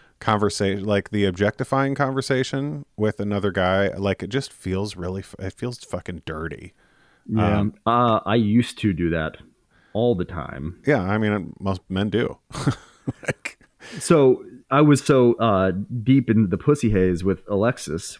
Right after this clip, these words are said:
Speaker 2: when we first started dating, and I was like, "She is the thing,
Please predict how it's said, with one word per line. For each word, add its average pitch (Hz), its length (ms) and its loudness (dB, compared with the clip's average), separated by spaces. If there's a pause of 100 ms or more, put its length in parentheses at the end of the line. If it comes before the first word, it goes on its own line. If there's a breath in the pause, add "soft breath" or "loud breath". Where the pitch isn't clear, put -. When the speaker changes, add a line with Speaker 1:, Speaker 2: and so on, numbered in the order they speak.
Speaker 2:
when 98 80 -6
we 95 60 -2
first 92 240 -4
started 87 180 0
dating, 87 440 -2
and 90 100 -2
I 90 80 -2
was 82 100 -4
like, 82 160 -6
"She 120 540 2
is 82 640 -2 (480)
the 113 120 2
thing, 82 500 -2